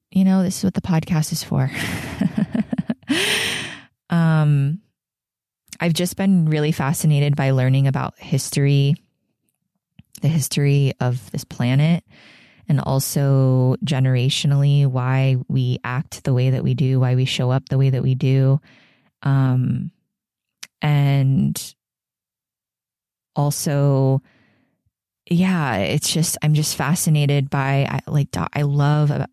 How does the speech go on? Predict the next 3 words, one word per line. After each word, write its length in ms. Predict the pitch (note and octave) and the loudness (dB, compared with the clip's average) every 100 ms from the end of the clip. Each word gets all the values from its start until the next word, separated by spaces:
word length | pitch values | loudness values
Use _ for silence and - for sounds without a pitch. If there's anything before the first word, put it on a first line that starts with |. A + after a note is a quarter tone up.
| - | -4
documentaries 960 | C3+ C3+ - C#3 C#3+ D3+ D3+ D3 D3 - | -2 0 2 2 4 4 4 2 2 -2
about 440 | C#3+ C3 C3+ - _ _ _ _ _ _ _ _ _ _ _ | -2 -2 -2 -4 _ _ _ _ _ _ _ _ _ _ _
seeing 760 | - - D#3+ D3+ D3 D3+ C#3+ | -8 -4 2 2 4 4 2